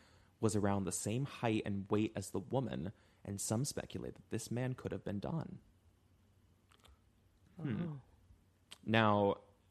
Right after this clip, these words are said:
Speaker 1: if you recall, like we said, there were fingerprints that were potentially female that were found on the phone stand,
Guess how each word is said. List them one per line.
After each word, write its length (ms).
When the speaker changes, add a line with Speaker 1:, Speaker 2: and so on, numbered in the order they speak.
Speaker 1:
if 220
you 80
recall, 440
like 160
we 120
said, 340
there 100
were 140
fingerprints 600
that 140
were 80
potentially 520
female 320
that 160
were 40
found 300
on 120
the 40
phone 320
stand, 500